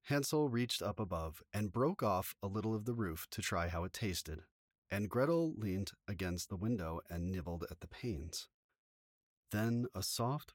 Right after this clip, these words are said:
voice cried from the parlor, "Nibble, nibble, gnaw. Who is nibbling at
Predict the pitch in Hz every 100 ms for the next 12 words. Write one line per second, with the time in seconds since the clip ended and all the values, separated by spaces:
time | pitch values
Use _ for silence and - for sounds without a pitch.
0 | - 82 69 80 - - - - 117 123
1 | 123 104 92 - 67 65 80 - _ _
2 | _ _ _ _ _ _ _ _ _ _
3 | _ _ - 87 87 - 60 69 80 78
4 | 76 85 107 - 127 120 117 123 _ 131
5 | 123 117 - 65 92 85 - _ _ _
6 | _ _ _ _ _ - 277 277 269 -
7 | 85 92 95 98 - - _ - 82 85
8 | - 80 85 87 143 123 - 120